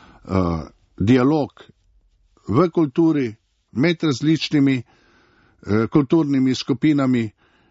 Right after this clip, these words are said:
ja, potem mislim, da je čas, da, da povemo, kdo smo, kaj smo, kakšna je naša vizija, damo to v javno debato in vsem tem razpravljamo. Potem pa bo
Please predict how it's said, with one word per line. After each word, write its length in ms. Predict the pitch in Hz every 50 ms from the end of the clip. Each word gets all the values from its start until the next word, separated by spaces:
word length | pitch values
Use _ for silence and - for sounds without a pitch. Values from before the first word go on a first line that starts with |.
| _ _ _ -
ja, 160 | 92 107 107
potem 560 | - - - 82 - - 139 147 147 139 110 -
mislim, 460 | - - 120 131 123 - - 113 95
da 100 | 90 98 95
je 180 | 90 80 71
čas, 640 | - - - 151 151 175 190 165 117 - - - - - _ _ _ _ _ _ _ _ _ _ _ _ _ _ _ _ _ _ _ _ _ _ _ _ _ _ _ _ _ _ _ _ _ _ _ _ _ _ _ _ _ _ _ _ -
da, 340 | 101 120 123 117 113 104 -
da 160 | 95 95 117
povemo, 460 | 110 - 131 113 120 151 160 143 117
kdo 280 | 95 95 104 151 180 190
smo, 220 | - - 139 113
kaj 280 | 98 - - 151 165 160
smo, 420 | - - 175 165 151 131 - - -
kakšna 420 | - - 156 151 - - - 156
je 60 | 147
naša 320 | 147 156 160 160 - - 156
vizija, 520 | 147 139 135 120 - 156 160 160 143 131 - _ _ _ _ _ -
damo 320 | 117 139 151 156 151 135
to 500 | 117 - 139 135 127 120 113 101 92 85 - - - - _ - _ _ _ _ _ _ _ _ -
v 120 | 92 107 131
javno 360 | 135 135 131 131 123 113 101
debato 460 | 95 117 135 139 190 214 214 - 185
in 140 | 151 131 123
vsem 260 | 117 - - 190 180
tem 220 | - 185 180 175
razpravljamo. 580 | 175 165 - - - 180 180 170 170 156 123 104
Potem 360 | 98 - 139 - 180 185 175
pa 120 | - - 147
bo 260 | 139 156 175 170